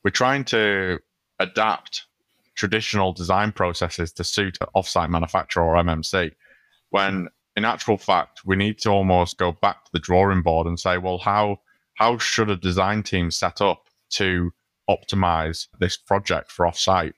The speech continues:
manufacture?" And f-, for me, the big thing is, w-, why aren't people from production or from the factories being involved in the design team? Because it's, it's the idea, it's the same that, same thing that you said in product design.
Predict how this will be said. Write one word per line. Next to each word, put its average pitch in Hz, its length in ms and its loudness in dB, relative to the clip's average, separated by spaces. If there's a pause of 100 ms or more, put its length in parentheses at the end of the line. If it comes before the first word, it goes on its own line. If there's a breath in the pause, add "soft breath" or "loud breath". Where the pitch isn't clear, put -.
manufacture?" - 600 -2 (800 soft breath)
And 95 480 0 (140)
f-, - 180 -20
for - 140 -4
me, 117 200 0
the 107 120 -6
big 92 200 -4
thing 90 200 0
is, 85 100 -2
w-, 98 160 -4
why 113 220 2
aren't 123 160 2
people 110 280 0
from 98 260 0
production - 440 -2
or 82 300 2
from 98 240 0
the 87 100 0
factories - 640 -4 (540)
being 95 320 0
involved 92 440 0
in 95 60 0
the 90 80 0
design 95 400 -2
team? 76 340 -6 (140)
Because 101 220 -2
it's, 101 200 -2
it's 104 120 -4
the 117 100 2
idea, 110 260 0
it's 98 140 -8
the 110 60 -4
same 123 320 0
that, 87 160 2 (260)
same 117 220 -2
thing 101 160 0
that 82 100 2
you 104 140 2
said 85 180 -2
in 82 120 -4
product 101 280 0
design. 78 380 -2